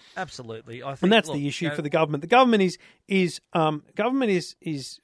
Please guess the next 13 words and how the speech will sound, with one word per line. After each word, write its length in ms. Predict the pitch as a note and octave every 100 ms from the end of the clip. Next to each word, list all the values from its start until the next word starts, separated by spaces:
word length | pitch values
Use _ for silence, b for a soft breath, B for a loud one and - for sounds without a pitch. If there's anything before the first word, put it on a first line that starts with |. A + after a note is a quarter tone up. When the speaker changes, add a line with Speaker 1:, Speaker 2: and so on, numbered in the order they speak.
| -
Speaker 2:
kind 160 | E3+
of 160 | B2+ -
tied. 560 | - F#3+ F#3+ F#3 D#3+ -
Its 160 | -
hands 280 | - G#3 A#3
are 60 | F#3+
tied 340 | - E3 D3
because 480 | D3 - E3+ B2 A#2 b b b -
they 120 | D#3+
live 200 | F#3 F3
in 100 | F3
a 260 | E3 D3+ C#3+ b b b _ E3
ancient 440 | G#3+ A3 - A3